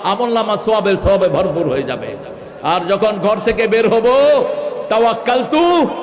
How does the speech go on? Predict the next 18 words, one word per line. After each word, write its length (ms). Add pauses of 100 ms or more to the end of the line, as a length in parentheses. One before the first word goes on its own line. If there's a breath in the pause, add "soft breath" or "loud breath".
(160)
আলাল্লাহ, 920
বিসমিল্লাহে 760
তাওয়াক্কালতু 1000 (340)
আলাল্লাহ। 800 (340)
আল্লাহ 320
আমাদের 300
সবাইকে 420
কবুল 400
করুন। 340 (580)
জোরে 200
বলি 220
আমিন। 560 (440)
প্রিয় 200
ভাইরা, 380 (460)
আপনারা 380 (100)
খুশি 280
না 140
বেজার? 340